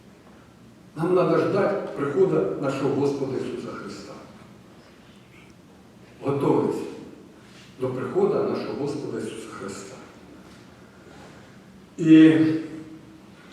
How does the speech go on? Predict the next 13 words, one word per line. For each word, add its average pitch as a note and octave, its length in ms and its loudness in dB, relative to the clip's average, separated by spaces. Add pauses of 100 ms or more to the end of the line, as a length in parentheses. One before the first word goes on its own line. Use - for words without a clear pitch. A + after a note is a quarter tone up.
(640)
оці - 280 -4
я F3 100 2 (100)
хочу, C3 460 -2 (360)
знаєте, C#3 480 -2 (840)
такі C#3+ 560 0 (720)
три C#3+ 500 2 (1900)
дати B2 240 -2 (2500)
настанови, C3 720 0
як - 180 -2
сказати G#2 480 -6 (120)
правильніше, G#2+ 500 -4
такі, A2 420 -8 (180)
щоб G#2+ 140 -14